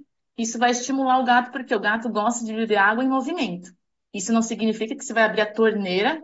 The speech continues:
da sua casa para o gato, né? Isso é um mau hábito pra ele. E um desestímulo, porque você não vai deixar a água ali, né,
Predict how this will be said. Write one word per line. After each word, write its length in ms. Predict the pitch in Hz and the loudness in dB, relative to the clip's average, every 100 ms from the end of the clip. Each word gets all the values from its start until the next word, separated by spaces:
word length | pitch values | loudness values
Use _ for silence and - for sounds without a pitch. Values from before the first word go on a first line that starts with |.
| - | -4
da 140 | 196 | -4
sua 180 | - 202 | -2 -6
casa 440 | - 170 175 233 | -2 -2 0 -4
para 300 | 233 165 160 | -6 -4 -4
o 40 | 165 | -4
gato, 200 | - - _ _ _ _ | -8 -12 _ _ _ _
né? 200 | - 160 | -12 -10
Isso 260 | 170 - 208 | -10 -10 -6
é 80 | 196 | -2
um 180 | 226 214 | 0 4
mau 440 | 196 202 277 285 - _ _ | 6 4 2 -6 -14 _ _
hábito 440 | - 214 208 226 | 2 2 0 -6
pra 240 | 233 233 254 | -2 0 0
ele. 260 | 160 - - _ - - - _ _ _ _ _ _ - | -2 -12 -18 _ -20 -20 -20 _ _ _ _ _ _ -10
E 100 | 196 | -6
um 80 | 202 | 0
desestímulo, 680 | 196 202 233 - 262 180 156 | 2 2 -2 -2 -4 -4 -6
porque 240 | 165 175 | -6 -6
você 140 | - 208 | -4 -4
não 100 | 208 | -2
vai 120 | 202 | -4
deixar 300 | 214 - - | -4 -6 2
a 100 | 214 196 | 4 4
água 160 | 202 | 4
ali, 420 | 208 175 190 220 | 0 2 0 -2
né, 320 | 196 180 202 | -6 -8 -10